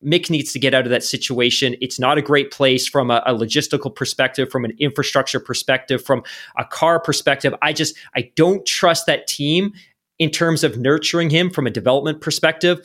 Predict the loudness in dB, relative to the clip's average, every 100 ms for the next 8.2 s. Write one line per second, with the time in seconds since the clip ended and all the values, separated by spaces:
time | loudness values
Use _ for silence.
0 | -18 -6 0 0 2 2 0 0 2 2
1 | 2 2 2 2 0 2 4 4 0 -6
2 | -2 -2 0 -2 2 2 2 -4 -2 -6
3 | -2 -2 -2 0 0 0 -2 2 2 4
4 | 2 2 2 2 4 2 2 -2 -6 -6
5 | -8 -8 0 2 2 0 0 2 0 -4
6 | -2 -2 -2 _ -6 -6 -4 0 2 2
7 | -2 -14 -8 0 2 2 2 0 -2 -4
8 | -8